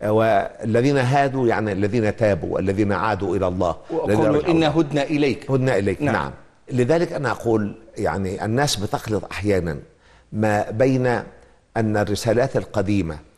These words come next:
Speaker 1: كانت تأتي لأمة بعينها، ثم جاءت رسالة محمد صلى الله عليه وسلم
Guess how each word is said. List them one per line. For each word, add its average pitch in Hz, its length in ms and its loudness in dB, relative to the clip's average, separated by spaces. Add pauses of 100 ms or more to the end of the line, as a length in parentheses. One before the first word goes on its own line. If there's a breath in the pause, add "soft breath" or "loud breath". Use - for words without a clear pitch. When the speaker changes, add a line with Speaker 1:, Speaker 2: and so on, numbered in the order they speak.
(240 soft breath)
Speaker 1:
كانت 120 420 2
تأتي 120 340 2
لأمة 117 460 2
بعينها، 87 760 -2 (640 loud breath)
ثم 113 240 0
جاءت 123 380 2
رسالة 104 360 0
محمد 101 320 -2
صلى 90 260 -2
الله 92 300 -2
عليه 90 120 -2
وسلم 101 440 0